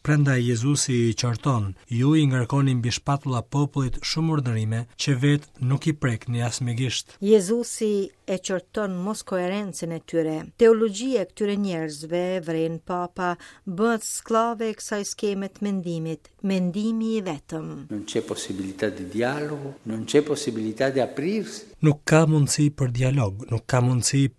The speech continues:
Speaker 1: për t'u hapur ndaj risisë që sjell hyji me anë të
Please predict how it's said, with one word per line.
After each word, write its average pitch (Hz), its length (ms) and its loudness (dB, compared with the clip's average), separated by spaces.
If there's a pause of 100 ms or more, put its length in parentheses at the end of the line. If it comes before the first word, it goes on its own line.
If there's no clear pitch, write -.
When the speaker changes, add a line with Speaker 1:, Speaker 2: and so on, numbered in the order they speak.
(100)
Speaker 1:
për 120 160 2
t'u 117 160 0
hapur 139 320 2
ndaj 117 260 2
risisë 127 560 0
që 123 160 -2
sjell 131 240 0 (100)
hyji 160 300 2
me 127 140 2
anë 131 260 0
të 135 40 -2